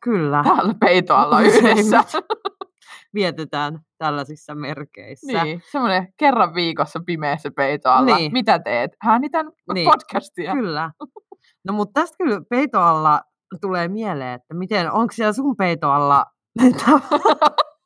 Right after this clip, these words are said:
Speaker 2: Niin, pitäis mun
Speaker 1: miten tän Itä-Helsingin kanssa, onks mitään, niinku, updatea?
Speaker 2: No, no ei nyt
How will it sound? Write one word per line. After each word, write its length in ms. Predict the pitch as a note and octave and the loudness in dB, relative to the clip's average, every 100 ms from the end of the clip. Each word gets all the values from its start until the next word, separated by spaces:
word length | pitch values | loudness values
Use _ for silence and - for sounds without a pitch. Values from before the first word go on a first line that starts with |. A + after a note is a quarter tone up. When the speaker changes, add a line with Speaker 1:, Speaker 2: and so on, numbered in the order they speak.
| _ _ _ F#4 | _ _ _ -8
Speaker 2:
Niin, 180 | F#4 | -6
pitäis 280 | F#4+ G4 F#4+ A#3 | -4 -4 -4 0
mun 120 | F#4+ | 0
Speaker 1:
miten 220 | F4 B3+ | 2 0
tän 180 | G#3+ G#3 | 0 0
Itä-Helsingin 1000 | A#3 C#4+ B3+ G3+ F3+ E3 D3+ D3 D3 C#3 | 0 0 2 2 0 -4 -6 -10 -12 -10
kanssa, 320 | D3 D3+ D3+ | -6 -6 -6
onks 180 | F3+ - | -8 -10
mitään, 720 | A3 A3+ F3+ E3 D#3 D3 C3 D3 | -10 -2 0 0 -2 -4 -8 -12
niinku, 260 | D3 D3+ | -12 -8
updatea? 880 | D#3+ G3 - C#3+ C3 A2+ _ A#2+ D3 - | 2 2 2 -8 -12 -12 _ -16 -16 -12
Speaker 2:
No, 460 | F#3 G3 G#3+ A3 G#3 - | -2 4 6 6 4 -2
no 160 | E3+ D#3+ | -8 -6
ei 460 | A2 C3 D#3 E3+ G3 | -4 -2 -2 -2 -4
nyt 160 | F#4 | -8